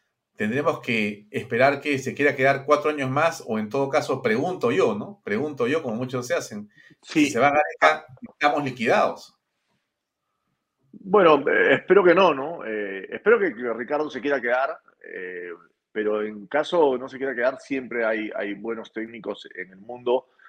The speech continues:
Speaker 2: que además habiendo, habiendo sido testigos de lo que ha logrado Gareca, van a mirar el fútbol peruano con otros ojos, o sea, van a mirar, bueno, si Gareca pudo, ¿por qué no, yo no podría, no?
Speaker 1: Correcto.
Speaker 2: Eh,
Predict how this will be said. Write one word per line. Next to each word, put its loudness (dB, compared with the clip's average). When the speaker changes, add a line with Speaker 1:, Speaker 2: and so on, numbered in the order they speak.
Speaker 2:
que 8
además 4
habiendo, 0
habiendo -8
sido -6
testigos -8
de -4
lo -10
que -8
ha -4
logrado -4
Gareca, -4
van -8
a -4
mirar -6
el -10
fútbol -6
peruano -8
con -14
otros -8
ojos, -4
o -8
sea, -10
van -4
a -10
mirar, -6
bueno, -6
si -4
Gareca 2
pudo, 4
¿por -8
qué -4
no, -8
yo -8
no -8
podría, -2
no? -16
Speaker 1:
Correcto. -2
Speaker 2:
Eh, 0